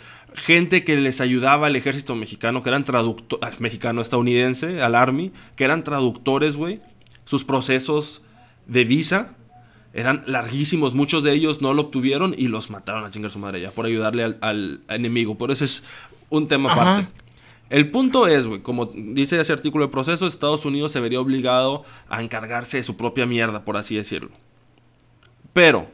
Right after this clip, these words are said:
Speaker 1: sí debo decir que yo sí creo a Estados Unidos totalmente capaz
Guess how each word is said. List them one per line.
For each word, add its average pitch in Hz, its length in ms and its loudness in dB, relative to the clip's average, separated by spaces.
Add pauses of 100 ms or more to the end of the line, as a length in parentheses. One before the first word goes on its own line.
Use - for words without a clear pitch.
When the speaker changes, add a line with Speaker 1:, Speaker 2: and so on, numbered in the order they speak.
(960)
Speaker 1:
sí 220 280 0
debo 208 220 8
decir 156 340 0
que 123 220 -2
yo 107 320 -2
sí 131 240 0
creo 117 400 0
a 92 60 -8
Estados 120 380 -6
Unidos 117 300 -6
totalmente 117 680 -6
capaz 139 520 -4